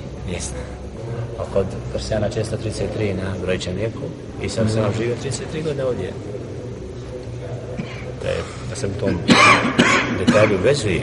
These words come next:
i stoji Muhammed a.s. je onaj koji je naslijedio, došao iza Isa a.s. Potvrdi ono što je Tevrat u Inđilu.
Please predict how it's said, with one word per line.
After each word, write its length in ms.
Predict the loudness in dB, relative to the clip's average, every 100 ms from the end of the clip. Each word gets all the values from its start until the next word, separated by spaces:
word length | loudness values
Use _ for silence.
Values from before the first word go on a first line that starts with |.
| -2
i 160 | -6 -6
stoji 260 | -2 0 0
Muhammed 440 | 0 -2 0 0
a.s. 240 | 0 0 -2 -2 -2 -6 -8 -8 -8 -8 -8 -8 -10 -10 -12 -12 -8 -4
je 180 | -2 -2 -4 -8 -10 -8 -2
onaj 160 | 0
koji 260 | 0 0 2
je 80 | 2
naslijedio, 540 | -2 -2 0 0 0
došao 340 | 0 0 0 0
iza 180 | 0
Isa 320 | -2 -2 -4 -4
a.s. 300 | -6 -6 -6 -6 -8 -10 -10 -10 -8 -6 -4 -4 -2 -2 0 2 4 2 -2 -8 -10 -10 -10 -10 -8
Potvrdi 400 | -2 2 4 6
ono 180 | 4 2
što 140 | -2
je 60 | -2
Tevrat 440 | -2 -2 -4 -2
u 20 |
Inđilu. 440 | 0 0 0 -2